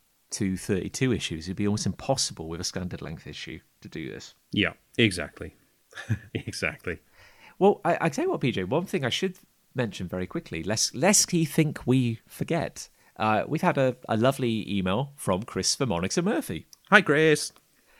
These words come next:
Speaker 1: Who, who knows, may have even been in the background of one of these scenes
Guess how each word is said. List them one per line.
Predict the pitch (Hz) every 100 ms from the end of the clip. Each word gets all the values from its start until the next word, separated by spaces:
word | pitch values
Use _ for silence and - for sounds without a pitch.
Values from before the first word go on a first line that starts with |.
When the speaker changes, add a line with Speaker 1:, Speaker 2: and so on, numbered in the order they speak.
| - -
Speaker 1:
Who, | 147 156
who | 160 202
knows, | 214 113
may | 135 190
have | 175
even | 170 165 143
been | 139 135 127
in | - 117
the | 113
background | 156 185 107 92
of | 85
one | 85
of | 82
these | 85
scenes | 90 82 82 -